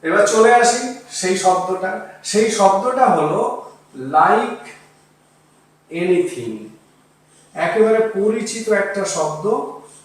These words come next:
এই শব্দটা দিয়ে কিন্তু আমরা এই ধরনের এক্সপ্রেশনগুলোকে প্রকাশ করি। এবার like anything মানে, তার আগে অ্যাকশনটাকে রাখতে হবে, মানে, সাবজেক্ট প্লাস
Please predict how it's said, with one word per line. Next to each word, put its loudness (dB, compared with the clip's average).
এই 0
শব্দটা 0
দিয়ে -4
কিন্তু -8
আমরা 0
এই -6
ধরনের -2
এক্সপ্রেশনগুলোকে -2
প্রকাশ 2
করি। -10
এবার 4
like 4
anything -2
মানে, 0
তার 6
আগে 6
অ্যাকশনটাকে 0
রাখতে -2
হবে, -10
মানে, -6
সাবজেক্ট -2
প্লাস 2